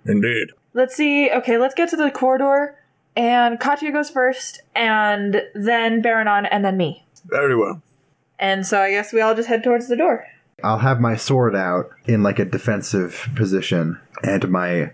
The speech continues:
Speaker 3: wand in my other hand 'cause I'm shining light.
Speaker 1: I have my spear ready.
Speaker 2: And I have the torch in one hand, and I'll probably have a magic crystal in my other hand.
Speaker 3: I'm gonna go up to the top of the stairs.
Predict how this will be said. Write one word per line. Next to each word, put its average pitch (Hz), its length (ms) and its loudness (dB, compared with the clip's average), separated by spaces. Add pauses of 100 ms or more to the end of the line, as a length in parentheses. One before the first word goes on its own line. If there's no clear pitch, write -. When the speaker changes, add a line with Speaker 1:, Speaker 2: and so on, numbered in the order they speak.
(120)
Speaker 3:
wand 117 320 2
in 113 100 2
my 98 140 0
other 95 280 -2
hand 95 340 0
'cause - 160 -8
I'm 85 140 0
shining 85 340 -2
light. 85 400 0 (200)
Speaker 1:
I 101 140 0
have 107 120 0
my 104 220 0
spear 107 680 0
ready. 104 460 -2 (400)
Speaker 2:
And 214 120 0
I 208 100 0
have 202 140 -4
the 214 60 0
torch 233 360 -2
in 208 140 0
one 202 180 2
hand, 175 560 -2 (440)
and 175 640 0 (160)
I'll 220 180 0
probably 269 200 2
have 233 140 -2
a 202 60 0
magic 170 340 -4
crystal 170 340 -2
in 160 80 -2
my 151 160 0
other 156 180 0
hand. 160 420 -2 (440)
Speaker 3:
I'm 107 140 0
gonna 117 200 0
go 120 360 2
up 120 180 -2
to 131 80 0
the 113 160 -4 (120)
top 110 280 -2
of 104 60 -4
the 101 80 -2
stairs. 90 680 -4